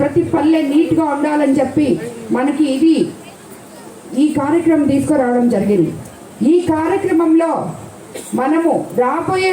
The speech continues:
రోజుల్లో కూడా మన పిల్లల భవిష్యత్తు కోసం మనము ఇప్పటికి already అరవై రెండు లక్షల చెట్లు నాటి ఉన్నారు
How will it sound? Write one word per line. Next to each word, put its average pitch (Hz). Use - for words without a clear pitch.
రోజుల్లో 320
కూడా 277
మన 302
పిల్లల 359
భవిష్యత్తు 320
కోసం 302
మనము 294
ఇప్పటికి 302
already 349
అరవై 311
రెండు 294
లక్షల 285
చెట్లు 339
నాటి 311
ఉన్నారు 262